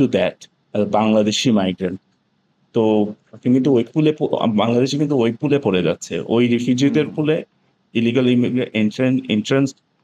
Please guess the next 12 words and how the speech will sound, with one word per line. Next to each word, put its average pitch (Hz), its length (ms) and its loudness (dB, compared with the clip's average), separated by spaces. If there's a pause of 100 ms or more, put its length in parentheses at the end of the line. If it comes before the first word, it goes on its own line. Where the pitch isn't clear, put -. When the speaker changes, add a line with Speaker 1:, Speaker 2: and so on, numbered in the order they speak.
Speaker 1:
এ-, - 80 -4
এন্টার 104 380 0
করতেছে 143 320 -4
যারা, 135 240 0
তাদের 110 260 -2
পুলে 113 200 -2
কিন্তু 113 200 0
পড়ে 104 200 -2
যাচ্ছে। 98 220 -4
So 117 160 -2
কম্পিটিশন 110 540 -2
আছে। 98 240 -2